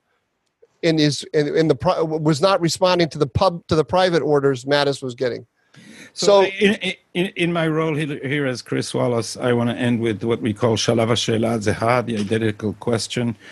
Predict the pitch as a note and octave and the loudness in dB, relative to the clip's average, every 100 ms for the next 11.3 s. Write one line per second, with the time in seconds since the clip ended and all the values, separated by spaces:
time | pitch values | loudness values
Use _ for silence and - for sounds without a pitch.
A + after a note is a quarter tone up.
0 | - G#2 A#2 A#2+ C#3 C3 D#3 - C3+ C3 | -8 0 0 2 2 6 4 4 2 2
1 | G#2+ A#2 C3 B2 B2+ B2 C3+ C3 B2+ B2 | 2 0 2 4 4 4 0 0 2 2
2 | - B2 A#2 - - - - F3 F#3 E3+ | 4 2 2 -8 -10 -8 -2 0 2 0
3 | - E3 - - F3 F3 D3+ - C#3+ B2+ | 2 0 2 2 2 2 0 0 -4 -2
4 | D#3+ D3+ C#3+ D3 - _ - C3+ D3+ C#3 | -2 0 2 0 -2 _ -8 0 0 2
5 | C3+ C#3+ - _ _ - D#3+ - - E3 | 0 -2 -6 _ _ -4 -4 -4 -4 0
6 | E3 - D3 C#3 C3 A#2+ - B2 A2+ _ | 0 -2 -2 0 0 -4 -2 -2 -4 _
7 | _ _ - D3+ A2+ C#3 C#3 C3 - C#3 | _ _ 2 2 4 2 4 2 0 0
8 | C#3 C3+ C3 B2+ _ B2+ B2 - C3 - | 0 0 -2 -6 _ -2 -2 -4 -6 -2
9 | B2+ B2 A#2 A2 A2+ A2+ B2 A#2 A#2+ A#2 | 0 2 0 0 0 0 0 0 2 2
10 | A2 G#2+ A2 A2+ - G2+ F#2+ - - - | 2 0 -2 -4 -6 -6 -8 -10 -16 -12
11 | - C3+ | -2 -2